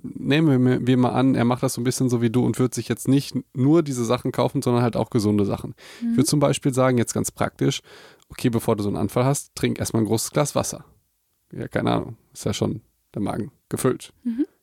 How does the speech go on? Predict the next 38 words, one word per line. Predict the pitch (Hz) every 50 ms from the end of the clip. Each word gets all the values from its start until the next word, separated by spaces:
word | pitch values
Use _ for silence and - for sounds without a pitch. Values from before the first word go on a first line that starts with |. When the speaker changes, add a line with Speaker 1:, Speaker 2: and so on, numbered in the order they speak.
| _ _
Speaker 1:
Ja, | 110 117
und | - 127 127 -
isst | - - 110 - -
vielleicht | - 131 113 120 127 147 156 - - - - _ _
zwanzig | - - 117 107 - -
Minuten, | 120 117 120 120 131 127 123 -
bevor | 120 - - - - 120 120
du | 120
den | 120 123 120 123
Anfall | 127 117 - 131 127 131 131 127 131 131
hast, | 139 131 - -
wenn | 117 117 113
man | 113 113 110
so | 107 -
sagen | 101 101 104 110 110
könnte, | - 123 117 135
irgendwie | 123 120 120 127 127
zwei | 113 - - 113 117
große | 107 113 113 107 -
Stücke | - - 123 - 147
Obst. | - 143 - - - - - _ _ _ _ _
Ist | _ -
auch | - -
schon | - 123 -
was | - - - - _ _ _ - -
im | - 107
Magen. | - - - - - - - - - - - - - _ _
Aber | 131 131 123 123 120 113 - - _ _ _ _ _ _
die | - 120 113 113 107
Hauptvariante | 98 - 123 139 185 220 - - - - - - - _ _ - _ _ - 120 110 104 104 104 104 104 104 - - 101 - - 113 - _ _ _ _ _ _ _ _ _
wär | 117 113 113 113
für | 113 - - - 117 110
mich, | 104 101 107 135 170 175 - - - _ _ _ _ _ _ _ _
Intermittent | - 113 107 - - 120 120 127 - - 147 135
Fasting | - - - 170 180 185 - - - - -
probi-, | - - 101 - - - - _
zu | - - -
probieren. | - - - - - - - - -